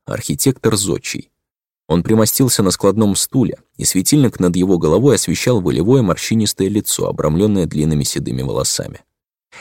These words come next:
Другой был помоложе и покрепче. Небритая морда элинейца выражала полное спокойствие и хладнокровие. Энджи шагнул вперёд, глядя на старика.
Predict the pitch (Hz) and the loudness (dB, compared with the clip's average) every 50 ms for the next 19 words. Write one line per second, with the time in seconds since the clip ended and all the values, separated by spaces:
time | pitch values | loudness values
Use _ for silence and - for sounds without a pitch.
0 | - - - 65 67 - 76 78 92 120 147 135 117 120 92 - - - - - | -20 -14 -8 -4 -2 -2 0 2 4 4 4 4 4 2 0 0 -4 -8 -6 -2
1 | - 85 123 156 127 101 117 143 - - 131 - - - - - - - - - | 0 2 2 4 4 2 0 0 0 -2 -4 -2 -4 -8 -8 -8 -8 -10 -12 -12
2 | - _ _ _ _ _ _ _ - - 76 85 87 104 135 151 - 139 120 123 | -14 _ _ _ _ _ _ _ -6 -2 -2 0 2 4 2 4 4 4 4 4
3 | 127 127 117 117 117 113 110 110 113 120 131 117 92 - - - - 71 80 85 | 4 4 4 4 4 6 6 6 4 4 4 4 2 0 -2 0 0 2 2 2
4 | 101 104 107 98 87 - 107 101 87 80 64 57 - - - - - 117 120 113 | 4 4 2 2 2 2 2 2 2 2 0 -2 -4 -6 -8 -2 2 2 2 2
5 | - - 110 104 98 - - - - - - 87 85 - 69 - - - 64 52 | 2 2 0 0 0 0 -4 -8 -6 -4 -2 -2 -2 -2 -4 -4 -4 -6 -6 -6
6 | - - - - _ _ _ _ _ _ _ _ _ _ _ _ _ _ - 101 | -8 -12 -20 -20 _ _ _ _ _ _ _ _ _ _ _ _ _ _ 0 2
7 | 104 107 98 98 101 - - - 90 90 95 92 92 - - - 107 104 113 110 | 2 2 2 2 0 0 0 0 0 2 2 0 0 -2 -2 -2 0 2 2 2
8 | - 73 71 76 73 71 - 62 76 78 - - - 76 - - - - - - | 0 0 0 0 0 0 0 0 -2 -2 -2 -2 -2 -2 -4 -4 -6 -10 -10 -10